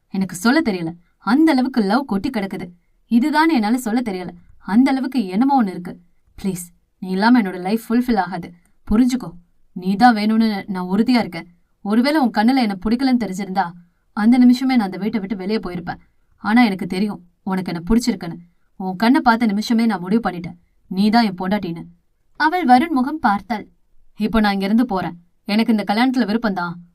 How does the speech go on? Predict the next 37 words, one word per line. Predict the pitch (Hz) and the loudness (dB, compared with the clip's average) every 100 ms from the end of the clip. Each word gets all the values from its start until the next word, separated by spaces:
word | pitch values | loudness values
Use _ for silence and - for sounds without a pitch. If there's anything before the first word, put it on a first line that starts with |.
| _ | _
உன்னை | 196 196 | -4 -2
கல்யாணம் | 214 233 247 | 2 2 2
பண்ணிக்க | 214 196 214 | 0 -2 -4
சம்மதம் | 196 226 233 190 | 0 2 0 0
தானே? | 185 170 170 _ _ _ | -2 -4 -10 _ _ _
என்னோட | 190 202 190 | -4 -2 0
விருப்பத்தை | 240 269 214 | 0 0 -2
போய் | 185 208 202 | -2 -4 -2
சொல்லுவேன். | 190 185 160 - _ _ _ - | -4 -4 -10 -16 _ _ _ -2
ஒரு | 208 | 4
அஞ்சு | 214 233 | 4 4
நிமிஷம் | 262 247 269 | 4 2 2
இங்கேயே | 208 233 | 2 0
நின்னு | 214 226 | 2 2
யோசி. | 196 208 165 - _ _ - | 0 -4 -8 -14 _ _ -6
உனக்கு | 202 - | -4 -2
பிடிச்சிருக்கா | - 247 254 240 240 | 0 0 0 2 2
பிடிக்கலையான்னு | 226 226 226 202 190 170 170 _ _ - | 2 -2 0 -2 -2 -6 -10 _ _ -4
அந்த | 196 185 | 0 2
அஞ்சு | 196 240 | 4 4
நிமிஷம் | 233 254 | 2 0
கழிச்சு | 240 196 226 | -2 -2 -4
வந்து | 196 190 190 165 - _ - | -6 -6 -6 -8 -14 _ -6
அங்கே | 190 202 | -2 -2
பதில் | 180 185 233 | 0 0 0
சொல்லு. | 185 165 - _ _ _ | -4 -8 -12 _ _ _
அது | 190 196 | -4 0
வரைக்கும் | 226 254 247 | 0 0 0
உனக்காக, | 196 190 202 185 170 - _ _ | 0 0 0 -2 -8 -18 _ _
உன்னோட | 185 190 185 | -4 -4 -4
பதிலுக்காக | 175 190 220 208 220 | -4 -4 -2 0 0
நான் | 190 180 | -2 -4
காத்திருப்பேன். | 180 190 170 - _ _ _ _ - | -6 -8 -10 -16 _ _ _ _ -4
தயவு | 190 202 | -2 -2
செஞ்சு | 196 208 240 | -2 -2 -2
என்னை | 190 | -2
ஏமாத்திடாத. | 175 202 180 175 | -2 -4 -4 -8